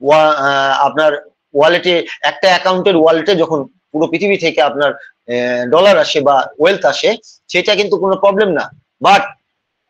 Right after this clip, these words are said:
একটা অ্যাকাউন্ট থেকে যখন পুরো পৃথিবীতে আপনি, আহ, দুশো বিশটা কান্ট্রি বা দুশো কান্ট্রিতে আপনি যখন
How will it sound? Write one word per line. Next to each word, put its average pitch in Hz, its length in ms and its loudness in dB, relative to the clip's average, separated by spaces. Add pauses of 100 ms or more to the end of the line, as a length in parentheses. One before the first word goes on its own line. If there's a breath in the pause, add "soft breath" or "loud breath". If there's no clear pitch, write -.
(100)
একটা 269 640 2 (120)
অ্যাকাউন্ট 240 500 0
থেকে 233 240 2
যখন 185 460 0 (380 soft breath)
পুরো 240 320 4 (160)
পৃথিবীতে 294 580 2
আপনি, 214 460 4
আহ, 165 360 0
দুশো 185 300 0
বিশটা 202 420 -2
কান্ট্রি 190 560 0
বা 160 160 2
দুশো 180 300 0
কান্ট্রিতে 202 460 0
আপনি 165 280 0
যখন 170 280 0